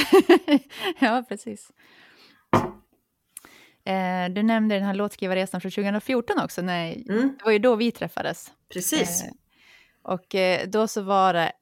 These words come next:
Speaker 1: en, eh, gång där, där vi, vi hade fritid för att s-, skriva låtar. Och så
Speaker 2: Mm.
Speaker 1: kom jag tillbaka till den här byggnaden där vi bodde. Ehm, och så satt du utanför och,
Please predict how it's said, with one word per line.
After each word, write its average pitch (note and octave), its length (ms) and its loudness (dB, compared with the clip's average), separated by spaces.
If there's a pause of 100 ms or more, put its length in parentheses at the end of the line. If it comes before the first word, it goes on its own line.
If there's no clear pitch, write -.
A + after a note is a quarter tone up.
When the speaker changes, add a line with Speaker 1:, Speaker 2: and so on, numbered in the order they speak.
(100)
Speaker 1:
en, F3 300 -6
eh, - 520 -10 (520)
gång F#3+ 220 -6
där, F3 140 -4
där F3+ 360 -4 (800)
vi, G3 220 -2
vi G#3+ 80 -2
hade A3 260 0
fritid G3 480 -2
för E3+ 180 -2
att D#3+ 380 -6
s-, - 80 -20 (240)
skriva F3 280 -6
låtar. E3+ 400 -6 (220)
Och F#3 120 -6
så - 140 -6 (140)
Speaker 2:
Mm. A#3+ 240 -2
Speaker 1:
kom G3+ 160 -6
jag F3+ 100 -6
tillbaka G#3 420 -2
till F#3+ 160 -6
den F3 120 -8
här D#3+ 320 -6 (500)
byggnaden F3+ 300 -6
där E3+ 80 -4
vi E3 120 -8
bodde. F#3+ 520 -4 (360)
Ehm, E3+ 600 -6
och - 120 -20
så B3 80 -10
satt C#4 280 -6
du G3 80 -2
utanför F#3+ 720 0
och, E3+ 300 -6